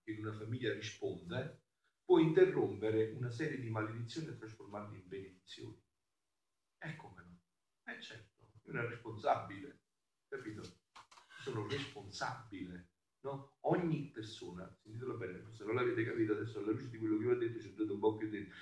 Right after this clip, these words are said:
Quando la storia passa dinanzi alla sua particolare risp-, responsabilità, è obbligata a dare la giusta direzione verso il bene, collaborando per chi ci si incammini sulla via di, della verità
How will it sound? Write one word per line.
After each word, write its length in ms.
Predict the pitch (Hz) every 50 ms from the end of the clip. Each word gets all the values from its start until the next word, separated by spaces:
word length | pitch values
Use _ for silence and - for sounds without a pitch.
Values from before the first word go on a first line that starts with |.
| - - _
Quando 380 | - 175 196 208 - - 170 147
la 100 | 131 127
storia 340 | 127 - 156 147 139 143 -
passa 280 | 143 135 135 - 113 107
dinanzi 340 | 104 107 131 131 - 117
alla 100 | 104 101
sua 220 | 101 - 135 113 113
particolare 520 | 117 113 - - 107 101 107 113 113 107
risp-, 580 | - 104 - - - - - - - - - - -
responsabilità, 1000 | - 113 113 - - 104 101 101 - 120 113 113 110 107 107 107 104 - - - - - - -
è 140 | - 143 160
obbligata 680 | 180 190 185 156 151 170 196 - 196 226 233 226 175 165
a 40 | -
dare 240 | - 139 143 143 143
la 140 | 135 135 -
giusta 260 | - - - - 160
direzione 480 | 127 123 120 110 - - 175 - 113
verso 320 | 107 139 139 135 - - 117
il 120 | 107 107
bene, 580 | - 139 135 120 98 - - - - - - _ _ _ _ - - _ -
collaborando 1120 | - - 160 165 - 185 196 196 - - - 196 196 233 247 240 240 - - 196 185 156
per 180 | 160 160 -
chi 100 | - 214
ci 160 | 202 - 165
si 180 | - - 160 160
incammini 440 | 160 151 147 151 - 226 208 190 160
sulla 260 | - 160 151 139 139
via 240 | 139 214 220 175 156
di, 320 | 139 143 143 127 - - _
della 400 | - 120 135 160 156 139 127 123
verità 680 | 117 120 123 120 120 120 226 240 214 - - - -